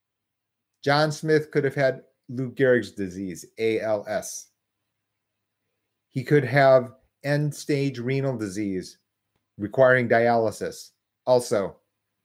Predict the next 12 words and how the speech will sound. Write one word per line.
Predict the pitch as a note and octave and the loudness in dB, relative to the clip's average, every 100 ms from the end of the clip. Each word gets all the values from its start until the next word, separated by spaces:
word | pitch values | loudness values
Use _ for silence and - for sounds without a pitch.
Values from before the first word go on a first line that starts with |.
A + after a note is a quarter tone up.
| _ _ _ | _ _ _
you | A#2 A#2 | -8 -6
can | A#2 A2 | -6 0
get | A#2+ A#2 | 0 0
qualified, | - B2+ C3 C3+ C#3+ C3 - - - | 0 4 4 4 4 4 2 -14 -18
you | C3 A2+ | -8 -8
could | - G#2 | -6 -8
get | G2 A#2 | -2 -2
enrolled | A#2+ G#2+ G#2 A#2+ C3 B2 | -2 -8 0 2 2 0
in | A2+ | -4
Part | - B2 A#2 - | -2 0 0 -2
A | A#2+ A#2+ C3 - _ _ _ _ _ _ | -4 -4 -6 -14 _ _ _ _ _ _
early. | C3 A#2 F2+ | -2 -2 -2